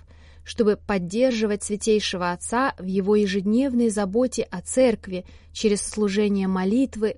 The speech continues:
поклонения, хвалы и покаяния.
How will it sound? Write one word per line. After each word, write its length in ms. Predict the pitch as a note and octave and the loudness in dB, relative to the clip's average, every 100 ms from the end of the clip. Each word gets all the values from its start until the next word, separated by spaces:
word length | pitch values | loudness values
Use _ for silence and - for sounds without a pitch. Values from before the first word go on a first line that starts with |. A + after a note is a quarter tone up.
| - | -8
поклонения, 840 | G3+ - G3 F#3 A3+ C4+ B3 G#3 | -10 -4 -2 2 2 4 4 2
хвалы 420 | F#3 F#3+ G3 A#3 D4+ | -2 -2 0 2 0
и 140 | A3 | -2
покаяния. 960 | - A3+ B3 A#3 G#3+ F#3+ F3+ F3 F3 | -4 -2 0 2 2 0 -4 -6 -10